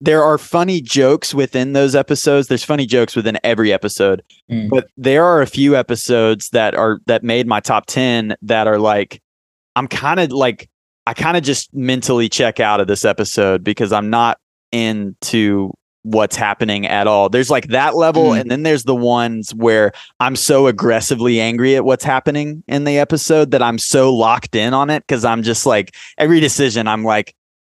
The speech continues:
Speaker 1: you know, "What is going on?" But I can't, we'll get more, I'll get more into that as,
Speaker 2: <laughs>
Speaker 1: as we get into the, each
Speaker 2: Dude.
Speaker 1: episode, but that's kinda mine.
Speaker 2: That, that's also a great criteria. Maybe see some Jake, uh, Jake takes coming out. I, I feel like I know who you're talking about already when you, you talk about characters and how they were treated.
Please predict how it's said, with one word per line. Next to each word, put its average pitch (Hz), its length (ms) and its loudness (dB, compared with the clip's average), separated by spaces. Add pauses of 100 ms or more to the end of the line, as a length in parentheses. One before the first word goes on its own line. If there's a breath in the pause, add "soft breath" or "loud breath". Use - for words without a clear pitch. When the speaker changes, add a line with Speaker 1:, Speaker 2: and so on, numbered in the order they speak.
(140)
Speaker 1:
you 127 80 0
know, 117 140 2
"What 131 280 4
is 117 120 0
going 110 300 0
on?" 107 180 0
But 117 100 0
I 113 60 2
can't, - 200 -4 (100)
we'll 131 180 0
get 139 160 0
more, 117 300 2
I'll 135 100 2
get 143 140 2
more 117 160 0
into 110 140 -2
that 107 200 0
as, 104 120 0 (120)
Speaker 2:
<laughs> - 60 -8
Speaker 1:
as 110 140 -2
we 117 100 0
get 110 160 2
into 110 240 -2
the, 101 140 -2
each 110 180 -4
Speaker 2:
Dude. 107 80 0
Speaker 1:
episode, 101 400 0
but 123 100 -2
that's 156 200 0
kinda 113 200 -2
mine. 98 340 -2 (200)
Speaker 2:
That, 120 300 0
that's 117 200 0
also 139 360 4
a 117 40 2
great 104 240 0
criteria. 107 600 -2 (100)
Maybe 135 340 2
see 139 220 0
some 135 260 -2
Jake, 139 340 0
uh, 135 200 4
Jake 135 260 0
takes 127 240 -2
coming 135 300 -2
out. 127 340 0
I, 117 400 0
I - 40 0
feel 135 200 2
like 127 140 2
I 123 100 2
know 120 120 2
who 127 80 -2
you're 117 160 -2
talking 151 320 -2
about 139 180 2
already 135 300 2
when 127 120 0
you, 123 160 -2
you 120 200 -2
talk 120 240 0
about 117 280 2
characters 120 580 0
and 113 120 -2
how 110 120 0
they 107 140 2
were 104 120 0
treated. 107 420 -4